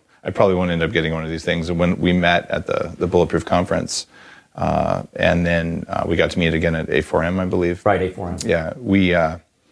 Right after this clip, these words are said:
Speaker 1: A four M is the American Academy of Anti-Aging Medicine. So I, I just like,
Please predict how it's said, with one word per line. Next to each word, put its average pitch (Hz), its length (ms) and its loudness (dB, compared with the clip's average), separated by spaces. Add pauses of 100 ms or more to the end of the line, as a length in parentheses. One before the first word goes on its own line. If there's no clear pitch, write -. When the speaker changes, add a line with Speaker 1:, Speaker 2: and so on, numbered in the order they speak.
(140)
Speaker 1:
A 107 100 2
four 104 140 2
M 95 80 4
is 92 60 0
the 95 40 2
American 85 320 -2
Academy 82 400 -2
of 78 100 -8
Anti-Aging 78 440 -8
Medicine. 82 340 -12 (240)
So - 140 2
I, 95 60 6
I - 20 4
just 92 360 0
like, 85 240 0